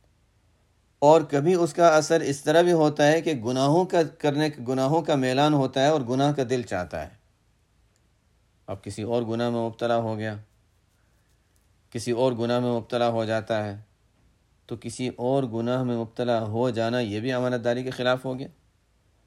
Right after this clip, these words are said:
اللہ تعالیٰ نے ہم سے یہ کہا تھا کہ یہ اعضاء میں نے دیے ہیں، میری مرضی کے مطابق استعمال کرنا، اس کے خلاف کریں گے تو یہ بھی خیانت ہو گیا۔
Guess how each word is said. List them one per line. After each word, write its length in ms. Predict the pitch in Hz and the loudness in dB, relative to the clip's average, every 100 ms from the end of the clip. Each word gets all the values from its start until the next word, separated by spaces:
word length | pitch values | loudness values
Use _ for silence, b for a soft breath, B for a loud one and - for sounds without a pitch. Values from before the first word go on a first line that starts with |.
| _ | _
اللہ 400 | 120 120 135 143 131 | 0 6 6 6 4
تعالیٰ 320 | 123 127 135 | 0 4 4
نے 120 | 135 | 4
ہم 180 | 127 127 | 0 -2
سے 160 | 127 131 | -2 0
یہ 140 | 135 | 0
کہا 280 | - 127 123 | 2 4 4
تھا 180 | 120 135 | 2 -2
کہ 120 | 135 | 0
یہ 120 | 123 | 0
اعضاء 360 | 117 117 113 131 | 2 2 2 2
میں 120 | 131 | 2
نے 120 | 127 | -2
دیے 220 | 113 120 | -2 -2
ہیں، 120 | 127 131 | -2 -2
میری 220 | 123 123 | -2 -2
مرضی 280 | 120 117 123 | -2 -4 -4
کے 100 | 123 | -4
مطابق 460 | 113 117 117 123 | -2 0 0 -2
استعمال 460 | 127 123 120 127 123 | -6 -4 -2 0 0
کرنا، 260 | 127 135 | -2 0
اس 160 | 131 127 | 0 0
کے 80 | 123 | -4
خلاف 360 | 117 120 131 | -2 2 2
کریں 240 | 131 123 127 | 0 -4 -2
گے 100 | 131 | -4
تو 120 | 123 | -2
یہ 60 | 120 | -2
بھی 80 | |
خیانت 400 | 123 120 123 127 | -2 -2 -2 -2
ہو 120 | 127 123 | -4 -6
گیا۔ 160 | 135 | -8